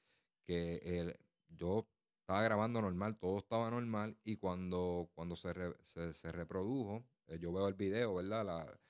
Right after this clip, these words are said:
el trabajo final era un desastre, pero ya estaba en vivo, estaba en el... ¿qué podía hacer? Así que...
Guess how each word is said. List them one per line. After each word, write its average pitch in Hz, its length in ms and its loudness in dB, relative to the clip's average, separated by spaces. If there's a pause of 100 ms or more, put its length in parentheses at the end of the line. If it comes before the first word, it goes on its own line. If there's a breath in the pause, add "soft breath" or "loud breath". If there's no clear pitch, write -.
(320 soft breath)
el 80 260 -6
trabajo 85 300 -4
final 113 580 -4
era 85 200 -2
un 101 80 -2
desastre, 90 560 -4
pero 113 260 4
ya 90 140 0
estaba 98 300 0
en 98 120 0
vivo, 110 380 2
estaba 85 260 -2
en 101 60 0
el... 95 260 -2 (480 soft breath)
¿qué 87 100 -2
podía 98 340 2
hacer? - 220 -10 (360 soft breath)
Así - 260 -4
que... 87 240 0